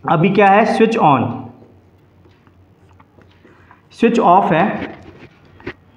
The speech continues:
तो हमारा क्या है लाइव वायर अभी भी मेन से अटैच है तो अभी भी इसका higher potential है। क्या है हायर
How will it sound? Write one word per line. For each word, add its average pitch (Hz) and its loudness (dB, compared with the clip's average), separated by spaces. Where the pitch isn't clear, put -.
तो 277 6
हमारा 214 4
क्या 214 2
है 180 -2
लाइव 185 2
वायर 190 2
अभी 196 2
भी 226 4
मेन 190 4
से 208 0
अटैच 165 -2
है 123 -4
तो - -4
अभी 214 2
भी 254 2
इसका 233 0
higher 180 0
potential 135 0
है। 117 -4
क्या 170 0
है 185 0
हायर 156 0